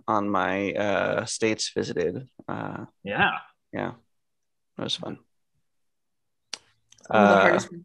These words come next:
Speaker 3: to reach.
Speaker 1: What was that? Yeah.
Speaker 3: One of the most difficult ones to reach.
Speaker 1: Yeah, and we were out pretty remote, and a lot of the places that we actually stopped, stopped were these, like, islands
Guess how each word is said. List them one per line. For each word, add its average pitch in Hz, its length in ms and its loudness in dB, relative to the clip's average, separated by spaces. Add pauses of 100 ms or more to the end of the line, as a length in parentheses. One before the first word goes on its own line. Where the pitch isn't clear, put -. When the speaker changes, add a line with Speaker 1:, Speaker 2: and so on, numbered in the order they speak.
(100)
Speaker 3:
to 139 80 -20
reach. - 460 -18 (480)
Speaker 1:
What 104 100 2
was 110 100 4
that? 117 240 6 (380)
Yeah. 110 300 2
Speaker 3:
One 208 120 2
of 214 80 4
the 208 60 2
most 196 240 -2
difficult 202 340 0
ones 175 260 -4
to 170 100 -4
reach. - 440 -4 (540)
Speaker 1:
Yeah, 135 400 10
and 131 80 6
we 135 80 8
were 135 140 10
out 139 280 8 (160)
pretty 123 220 4
remote, 113 360 8
and 110 80 6
a 110 40 6
lot 113 180 8
of 131 60 8
the 123 80 8
places 110 320 2
that 110 120 10
we 104 120 4
actually 104 280 4
stopped, - 360 4
stopped - 440 2
were 98 120 -2
these, 98 260 -2
like, - 240 -2 (100)
islands 92 760 2